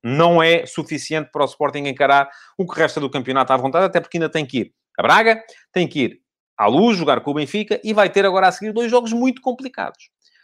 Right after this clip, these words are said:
Famalicão em casa, e o Famalicão é uma equipa que está a jogar bem, desde que lá chegou o Ivo Vieira, deixou de perder jogos,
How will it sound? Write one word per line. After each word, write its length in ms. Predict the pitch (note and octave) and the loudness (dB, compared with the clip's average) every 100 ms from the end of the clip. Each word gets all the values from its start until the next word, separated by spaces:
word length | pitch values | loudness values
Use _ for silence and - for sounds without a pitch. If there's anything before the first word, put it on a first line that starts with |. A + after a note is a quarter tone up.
| _ _ | _ _
Famalicão 560 | - B3 G3 E3 D3+ E3+ | 2 4 4 4 2 -2
em 80 | |
casa, 320 | F3 F#3+ F#3+ F3 | 0 0 0 -4
e 40 | |
o 20 | |
Famalicão 420 | D3+ C3 B2 C3 | -8 -8 -8 -6
é 40 | A#2+ | -6
uma 80 | A#2 | -4
equipa 280 | A2+ - G2 | -6 -6 -6
que 360 | - A#2+ - _ _ _ | -4 -4 -4 _ _ _
está 220 | - E3 | 0 2
a 60 | C#3 | 2
jogar 200 | A#2+ A2+ | 2 4
bem, 240 | F#2+ C3 | 2 0
desde 220 | B2 A2 | -6 -6
que 80 | - | -2
lá 60 | G#2 | -2
chegou 280 | - G#2+ G2+ | -2 -6 -4
o 80 | |
Ivo 180 | G#2+ F#2 | -6 -6
Vieira, 380 | F2 E2 F2+ - | -6 -6 -4 -6
deixou 300 | D3 C#3 C3+ | -6 -4 -6
de 80 | - | -2
perder 220 | G#2+ G2+ | 0 2
jogos, 320 | E2+ F2 - | 0 -6 -8